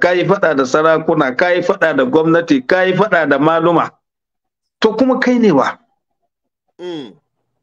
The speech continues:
Speaker 1: Kai kuma ka zama wa? Saboda haka ni abin da nake fahimta a harkar da'awa,
Speaker 2: Mm.
Speaker 1: ita da'awa, ribar mai da'awa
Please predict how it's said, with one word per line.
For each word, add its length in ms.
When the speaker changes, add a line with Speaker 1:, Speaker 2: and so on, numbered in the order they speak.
Speaker 1:
Kai 180
kuma 180
ka 120
zama 220
wa? 140
Saboda 440
haka 140
ni 420
abin 260
da 60
nake 260
fahimta 460
a 80
harkar 400
da'awa, 400
Speaker 2:
Mm. 140
Speaker 1:
ita 240
da'awa, 500
ribar 420
mai 180
da'awa 500